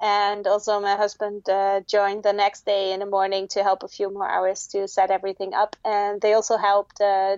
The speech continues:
taking everything down and, uh, bringing it back home. Um, and then,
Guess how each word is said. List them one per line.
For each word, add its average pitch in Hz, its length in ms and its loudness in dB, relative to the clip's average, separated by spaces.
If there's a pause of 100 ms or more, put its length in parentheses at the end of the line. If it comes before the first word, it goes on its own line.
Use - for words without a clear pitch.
(120)
taking 208 320 -4
everything 208 440 -4
down 226 400 2
and, 196 340 -4
uh, 196 200 2
bringing 190 380 -4
it 190 140 -4
back 190 180 0
home. 262 300 0 (560)
Um, 226 540 0 (140)
and 240 240 0
then, 240 560 0